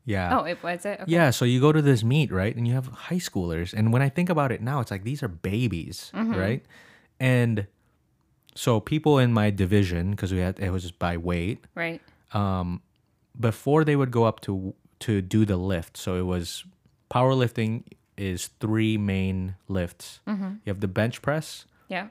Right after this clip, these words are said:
Speaker 1: the squat,
Speaker 2: Mm-hmm.
Speaker 1: and then the deadlift.
Speaker 2: Yep.
Speaker 1: So you only get, like, one try or two tries
Speaker 2: Per
Speaker 1: for
Speaker 2: weight.
Speaker 1: it. Yeah, for it
Speaker 2: Okay.
Speaker 1: to, to qualify
Speaker 2: Mm-hmm.
Speaker 1: as your weight.
Speaker 2: Mm-hmm.
Speaker 1: Um,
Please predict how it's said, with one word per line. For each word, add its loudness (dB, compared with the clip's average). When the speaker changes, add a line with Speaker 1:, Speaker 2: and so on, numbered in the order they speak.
Speaker 1:
the -4
squat, -2
Speaker 2:
Mm-hmm. -6
Speaker 1:
and -2
then -2
the -6
deadlift. -6
Speaker 2:
Yep. -10
Speaker 1:
So 0
you 6
only 4
get, 0
like, -6
one -2
try -4
or -6
two -6
tries -6
Speaker 2:
Per -4
Speaker 1:
for 2
Speaker 2:
weight. 2
Speaker 1:
it. -16
Yeah, 2
for -2
it -4
Speaker 2:
Okay. -4
Speaker 1:
to, -2
to -6
qualify -2
Speaker 2:
Mm-hmm. -6
Speaker 1:
as -2
your -2
weight. -4
Speaker 2:
Mm-hmm. -10
Speaker 1:
Um, -4